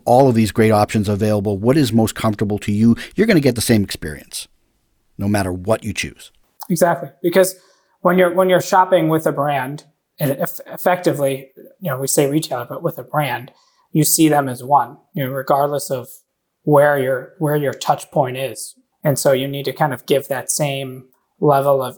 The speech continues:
Speaker 2: impression at all those touch points.
Speaker 1: All right. Uh, well, we're wrapping up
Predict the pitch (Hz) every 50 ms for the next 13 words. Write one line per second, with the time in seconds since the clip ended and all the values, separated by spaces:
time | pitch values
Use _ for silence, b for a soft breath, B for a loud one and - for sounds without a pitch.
0 | _ - 147 135 120 - - - 156 151 147 - - - 143 117 117 123 - _
1 | _ _ _ _ _ - 143 139 135 131 135 127 127 127 - - - - 139 139
2 | - _ - 139 139 - - - - _ _ _ _ _ _ - - 123 143 147
3 | 175 208 233 - 147 - - 151 143 139 135 135 127 - - - 143 143 135 135
4 | 143 139 139 135 165 185 220 226 - 233 202 170 156 - -